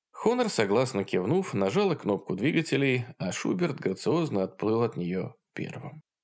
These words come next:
Лафале двинулся третьим, удерживаясь у плеча Хонор с такой точностью, будто полжизни провел в мантикорском скафандре.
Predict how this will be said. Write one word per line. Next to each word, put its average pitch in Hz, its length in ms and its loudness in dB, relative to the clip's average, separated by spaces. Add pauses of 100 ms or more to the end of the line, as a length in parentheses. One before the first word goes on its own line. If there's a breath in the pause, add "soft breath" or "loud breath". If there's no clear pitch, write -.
(160)
Лафале 185 500 4
двинулся 190 520 2
третьим, 107 600 4
удерживаясь 101 680 4
у 98 60 -2
плеча 98 380 2
Хонор 98 380 0
с - 120 2
такой 95 280 0
точностью, - 840 -2
будто 170 280 -2
полжизни 151 760 0
провел 98 460 0
в 101 60 -10
мантикорском 95 720 -4
скафандре. - 680 -8